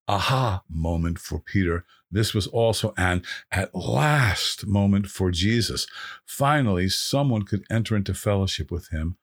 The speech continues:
upon the basis of who he really was. I believe that Jesus was overjoyed. Delving into this, maybe we might say that through the window of God incarnate's response, we can see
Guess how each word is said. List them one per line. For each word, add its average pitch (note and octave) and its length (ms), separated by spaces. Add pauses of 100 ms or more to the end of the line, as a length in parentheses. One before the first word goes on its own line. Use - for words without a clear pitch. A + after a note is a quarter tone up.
(140)
upon F2 380
the E2+ 80
basis F2 440
of D#2+ 120 (140)
who G#2+ 300 (300)
he E2+ 220
really F2 680
was. F2 600 (380)
I A2+ 140
believe G2+ 380
that F2 180
Jesus F#2 540
was - 140 (120)
overjoyed. D#2+ 800 (1200)
Delving C#3 480
into B2+ 260
this, F#2+ 280 (320)
maybe C#3 420
we A#2+ 160
might G#2+ 300
say G#2+ 240
that F#2+ 300 (200)
through - 200
the F#2+ 100
window G2+ 360
of F2 160
God G2 360
incarnate's F2+ 640
response, A2 800 (360)
we A2 140
can G2+ 220
see B2+ 560